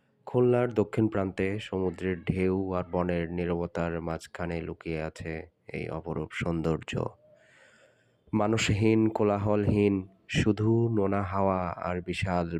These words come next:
বালুর চর, যেখানে পা রাখলেই মনে হয় পৃথিবীর শেষ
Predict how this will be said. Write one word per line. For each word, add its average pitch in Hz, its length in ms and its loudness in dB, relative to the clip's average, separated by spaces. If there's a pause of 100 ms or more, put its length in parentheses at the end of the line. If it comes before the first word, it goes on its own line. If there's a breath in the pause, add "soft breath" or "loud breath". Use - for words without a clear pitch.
বালুর 82 400 -2
চর, 82 260 0 (720 soft breath)
যেখানে 92 400 0
পা 90 260 -2
রাখলেই 90 720 0 (200)
মনে 92 220 -2
হয় 87 220 0
পৃথিবীর 87 480 -2
শেষ 90 340 -4